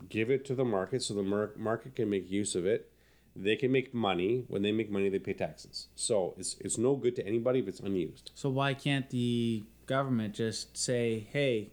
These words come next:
Speaker 2: well, I guess they can't because then you can't just have one frequency.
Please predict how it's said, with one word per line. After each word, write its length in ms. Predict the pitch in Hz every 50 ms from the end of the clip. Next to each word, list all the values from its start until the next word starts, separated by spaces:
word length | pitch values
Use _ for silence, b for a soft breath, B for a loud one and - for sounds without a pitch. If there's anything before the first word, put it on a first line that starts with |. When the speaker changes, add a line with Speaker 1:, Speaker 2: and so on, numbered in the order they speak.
| - -
Speaker 2:
well, 320 | - 117 110 107 101 95 - 95
I 60 | 101
guess 220 | 98 110 104 -
they 80 | - 98
can't 220 | - - 110 101
because 300 | - 95 87 98 95 90
then 220 | 95 92 92 95 -
you 220 | - 98 107 110 104
can't 260 | - 120 107 92 98
just 160 | 104 98 -
have 260 | - 113 104 95 92
one 200 | 95 98 95 92
frequency. 680 | - - 95 95 - - 90 82 - - 90 95 -